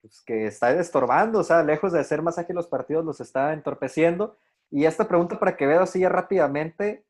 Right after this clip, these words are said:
eh, pues vamos a obviar el, el América dos uno Pachuca, porque, pues hay que decirlo, el América está muy chato, ganó, pero no creas tú que le veo muchísima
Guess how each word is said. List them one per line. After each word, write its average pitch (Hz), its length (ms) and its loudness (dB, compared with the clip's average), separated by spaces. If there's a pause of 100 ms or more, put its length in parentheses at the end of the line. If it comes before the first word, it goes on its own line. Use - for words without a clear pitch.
(240)
eh, 139 500 0
pues 131 120 0
vamos 180 300 0
a 165 40 6
obviar 156 200 4
el, 208 180 0
el 151 100 0
América 170 360 -2
dos 175 160 -2
uno 196 120 -6
Pachuca, - 500 -6
porque, 107 760 -4
pues 110 160 -10
hay 135 60 -8
que 175 100 -2
decirlo, 165 420 -4 (300)
el 123 80 -8
América 156 300 0
está 147 160 2
muy 170 120 -2
chato, 202 440 -4
ganó, 143 420 2
pero 175 320 0
no 139 340 -4
creas 151 320 -2
tú 143 120 -10
que 151 100 -6
le 127 100 -4
veo 131 260 -2
muchísima 113 680 -8